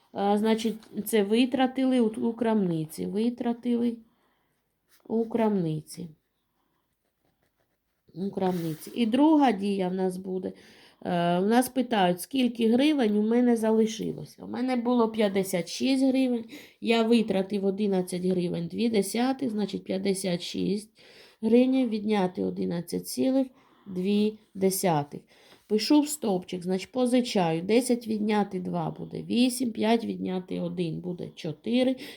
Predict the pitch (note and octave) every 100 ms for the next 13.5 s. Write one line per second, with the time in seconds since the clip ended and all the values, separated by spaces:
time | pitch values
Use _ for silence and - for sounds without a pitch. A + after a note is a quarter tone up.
0 | _ G3+ G3+ G3 F3+ F3+ E3+ F3 E3+ F3+
1 | F3+ E3 E3 D#3 E3+ D#3+ A#3 B3+ B3+ -
2 | - - - A3+ G#3 G3+ F#3+ F#3 F#3+ E3+
3 | - F3+ E3+ F3 F3 E3+ E3 E3+ E3+ D#3+
4 | - D#3+ D#3 E3+ E3+ F#3 G3 G3 F#3 F3+
5 | A#3 D4 - _ _ - F#3 G3 G3 G3
6 | F#3 - - F3 F3 F3 A3 C4+ C#4 A#3
7 | A#3 A#3 F3+ F3+ G#3+ F#3+ F3 F3 - C#3+
8 | D3 - E3 E3+ G3 G#3+ F#3+ F3 D#3 -
9 | G3+ G#3+ A#3+ - - _ _ _ E3+ F3
10 | F3+ - - E3 C#3+ D3 _ - - -
11 | G#3+ A#3+ A#3 - F#3+ F3+ F3 F3 - _
12 | _ _ _ _ G#3 G3 F#3 G3 F#3 -
13 | - F3 E3+ E3 -